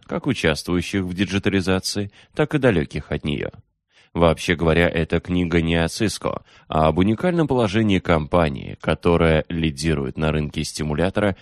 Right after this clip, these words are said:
цифровых преобразований. Предприятия во всем мире смогут не только использовать полученные нами знания для своего развития, но и приумножать их. Информация, которую мы представляем в данной книге,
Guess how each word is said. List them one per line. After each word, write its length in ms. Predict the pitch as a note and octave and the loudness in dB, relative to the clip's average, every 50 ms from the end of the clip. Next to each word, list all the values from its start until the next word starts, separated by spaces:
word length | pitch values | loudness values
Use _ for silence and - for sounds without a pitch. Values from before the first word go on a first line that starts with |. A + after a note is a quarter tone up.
| - _ - | -16 _ -8
цифровых 680 | - - C3+ A2 - F2+ F2 E2 D2+ E2 D2+ - - | -2 2 2 2 2 2 2 2 2 0 -2 -2 -4
преобразований. 880 | - - E2 D#2+ D2 C#2 D#2 D#2+ C#2+ D2+ C#2 G#1+ G1+ G1+ G1+ G1+ - - _ _ _ _ _ _ _ _ _ _ _ _ _ _ _ - | -4 0 2 2 2 0 -2 -4 -2 -4 -6 -6 -8 -12 -14 -16 -18 -20 _ _ _ _ _ _ _ _ _ _ _ _ _ _ _ -4
Предприятия 640 | - - E2+ - - E2+ E2+ E2 D#2+ D2+ - - F2+ | -2 -2 -2 0 2 2 4 4 4 4 4 4 4
во 100 | F2 F2+ | 4 4
всем 220 | - - G#2+ G2 | 2 2 2 4
мире 280 | F#2+ F#2 F2+ F2 E2 G#2+ | 4 4 4 4 4 2
смогут 420 | - - A#2 G#2+ G#2+ G#2 A2+ - | 0 2 2 2 4 2 2 0
не 120 | - A2+ G2+ | 2 0 2
только 340 | - F#2+ F#2 F2+ - C3 C3+ | 4 4 2 2 2 0 0
использовать 560 | C3+ - - F3+ B2+ E2+ D#2+ E2 D#2+ D#2 - | 0 0 0 2 2 2 2 0 0 0 0
полученные 640 | - F2 E2 D#2+ E2 D#2+ - - F2 E2+ E2 D#2+ D#2 | 2 2 2 2 0 -2 -2 0 0 2 4 4 4
нами 240 | D2+ D2+ D#2 D#2+ | 2 2 2 2
знания 480 | D#2+ D2 D2+ E2+ D#2+ D#2 D#2 D#2 D#2 D#2+ | 0 0 2 2 2 2 2 2 2 2
для 200 | D2 D#2 D#2+ D#2+ | 2 2 0 0
своего 360 | - - E2 E2+ D#2+ D2+ D#2+ | 0 0 0 0 0 2 2
развития, 680 | D#2 E2+ D#2+ E2+ G2 A#2+ A2+ - - - D2 B1+ - - | 0 0 0 0 0 0 0 0 -2 -2 -2 -2 -2 -4
но 260 | - A2+ B2 C3 C3 | -2 0 2 4 4
и 80 | B2 A#2+ | 4 4
приумножать 840 | A2+ - B2 B2 A2+ A2 A2+ A2+ A2+ A2 F#2+ G2+ G#2 F2 D#2 - - | 2 2 4 4 4 2 2 2 0 0 2 2 0 0 0 -2 -6
их. 220 | - - - - - _ _ _ _ _ _ _ _ _ _ _ _ _ _ - - _ - | -8 -8 -10 -16 -20 _ _ _ _ _ _ _ _ _ _ _ _ _ _ -20 -10 _ 2
Информация, 640 | F#2+ F#2 E2+ A2+ A#2+ C#3 E3+ G3 F3+ - - G2+ F#2 | 2 2 4 4 4 4 4 2 0 2 2 2 4
которую 400 | - G2+ F#2+ - A2+ G#2 G2+ G2+ | 4 2 2 4 4 6 6 6
мы 180 | G2+ G#2+ G#2 | 6 4 4
представляем 760 | F2 - F2 F2 - - - G2+ G2 F#2 F2+ E2+ D#2+ D#2+ D#2+ D2+ | 2 2 -2 -4 -4 0 2 2 4 4 4 4 4 2 0 0
в 40 | |
данной 320 | D#2 F2+ F2 E2 F2 G#2 A#2 | 2 2 2 4 4 2 0
книге, 400 | A2+ D#3+ F3+ F3+ C#3+ D3 C#3+ | 2 2 0 2 2 2 2